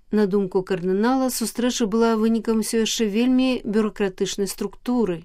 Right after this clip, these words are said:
якая ўспрымала не ўсю важную інфармацыю.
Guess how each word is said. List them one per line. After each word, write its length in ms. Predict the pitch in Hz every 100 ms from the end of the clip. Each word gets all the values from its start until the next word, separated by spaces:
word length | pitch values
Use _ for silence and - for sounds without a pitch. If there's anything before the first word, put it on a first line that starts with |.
| -
якая 320 | 202 202 226 233
ўспрымала 600 | - - 214 214 226 226
не 160 | 233 233
ўсю 280 | - 220 185
важную 400 | 185 180 185 185
інфармацыю. 920 | 180 196 185 175 170 - 175 165 170